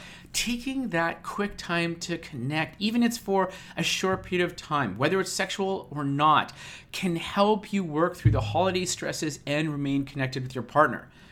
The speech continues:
And if you're single, cool. Enjoy different things as well.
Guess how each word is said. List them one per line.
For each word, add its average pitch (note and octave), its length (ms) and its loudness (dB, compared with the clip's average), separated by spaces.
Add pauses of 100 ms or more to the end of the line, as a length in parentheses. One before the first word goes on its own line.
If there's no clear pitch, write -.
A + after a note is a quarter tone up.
And E3+ 80 10
if G3 100 8
you're G3 120 10
single, A3 500 6 (320)
cool. A3 580 6 (220)
Enjoy F3 640 2
different A3+ 340 -2
things G#3+ 360 -2
as F#3 160 0
well. F3+ 400 0